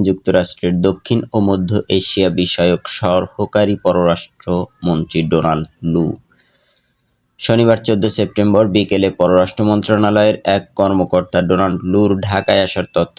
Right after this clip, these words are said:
গণমাধ্যমকে নিশ্চিত করেন। এর আগে সকালে যুক্তরাষ্ট্রের প্রতিনিধি দলটি প্রধান রাজস্ব দপ্তরের ডেপুটি আন্ডার সেক্রেটারি ব্রেন্ট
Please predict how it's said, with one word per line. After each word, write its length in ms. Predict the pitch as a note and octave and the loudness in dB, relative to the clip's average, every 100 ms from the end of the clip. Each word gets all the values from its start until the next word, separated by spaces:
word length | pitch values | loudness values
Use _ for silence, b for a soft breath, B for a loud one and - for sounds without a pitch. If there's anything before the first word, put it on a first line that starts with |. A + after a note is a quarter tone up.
| G2 | -4
গণমাধ্যমকে 760 | F#2+ F2 E2 E2 E2+ E2 E2 D#2 | 0 2 2 0 -4 -6 -4 -4
নিশ্চিত 420 | E2 - - - D2 | -2 -4 -6 -6 -4
করেন। 320 | - D2 C#2 - _ _ _ _ _ B B B B _ - | 0 0 -2 -10 _ _ _ _ _ B B B B _ -2
এর 120 | A#2+ - | 0 0
আগে 300 | G2+ G2+ G2 E2+ | 0 0 0 0
সকালে 380 | - G2+ A2 A2 | 0 -2 0 0
যুক্তরাষ্ট্রের 600 | G2+ A2 - A2+ A2+ A2 G#2+ | 0 -2 0 0 0 -4 0
প্রতিনিধি 580 | A2 - A2 A2 G2+ G#2+ | 0 2 2 2 2 2
দলটি 480 | G2 G2 F#2 - G#2+ - - | 2 2 -2 -2 -2 -4 -8
প্রধান 340 | - A2 A2 A#2 | -2 0 2 2
রাজস্ব 400 | G#2 F#2 G#2+ - A2+ | 0 0 0 0 0
দপ্তরের 600 | G2 F#2+ - - F#2+ G2 F2 | -2 -4 -6 -4 0 0 0
ডেপুটি 380 | F2+ - F#2 G2 - _ - | -2 -2 -4 -6 -6 _ -4
আন্ডার 400 | F#2 F#2 F2+ F2 E2+ | -2 0 0 0 -2
সেক্রেটারি 600 | - - F#2+ F2+ G2 G2 F2+ C3 - _ _ _ _ _ _ | -2 -2 -4 -2 0 0 -4 -8 -14 _ _ _ _ _ _
ব্রেন্ট 540 | F#2+ E2+ G2+ A2 A2+ | -2 0 0 0 -2